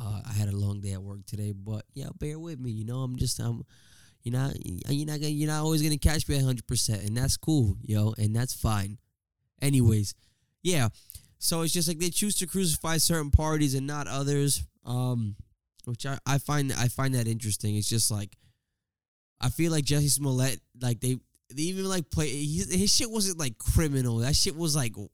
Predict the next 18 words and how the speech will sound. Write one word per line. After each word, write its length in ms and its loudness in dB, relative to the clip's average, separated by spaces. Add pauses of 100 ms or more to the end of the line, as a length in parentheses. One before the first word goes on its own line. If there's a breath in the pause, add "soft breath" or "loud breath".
like, 240 -2
wacky 760 0 (180)
<laughs> 180 2
and 200 2
bizarre. 520 2
It's 100 2
just 240 -2
like, 180 0 (800 loud breath)
like, 160 2
it 80 0
was 300 4
like, 160 2 (280)
all 180 2
right, 220 4
bro, 280 4
like, 300 2
this 180 -4
is, 240 -2